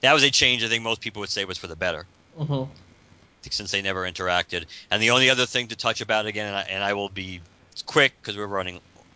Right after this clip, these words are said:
Speaker 1: l-, longer than we probably figured we were gonna be.
Speaker 2: Yeah.
Speaker 1: Uh,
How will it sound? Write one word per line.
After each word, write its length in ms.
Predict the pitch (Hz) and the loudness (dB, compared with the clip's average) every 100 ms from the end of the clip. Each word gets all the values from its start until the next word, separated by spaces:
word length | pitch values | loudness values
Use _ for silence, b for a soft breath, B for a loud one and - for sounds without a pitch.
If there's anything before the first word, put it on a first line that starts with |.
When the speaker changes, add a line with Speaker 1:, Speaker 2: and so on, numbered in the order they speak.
| _ | _
Speaker 1:
l-, 140 | 104 101 | -14 -8
longer 300 | 107 98 95 | -4 -2 -2
than 100 | 92 | -6
we 80 | 92 | -6
probably 260 | - 95 87 | -4 -4 -4
figured 320 | - 95 90 | -4 -4 -6
we 80 | 92 | -8
were 120 | 90 | -10
gonna 140 | 87 | -10
be. 140 | 87 87 | -4 6
Speaker 2:
Yeah. 240 | 135 120 - B B _ _ - | 6 6 2 B B _ _ -2
Speaker 1:
Uh, 340 | 107 98 95 | 4 6 6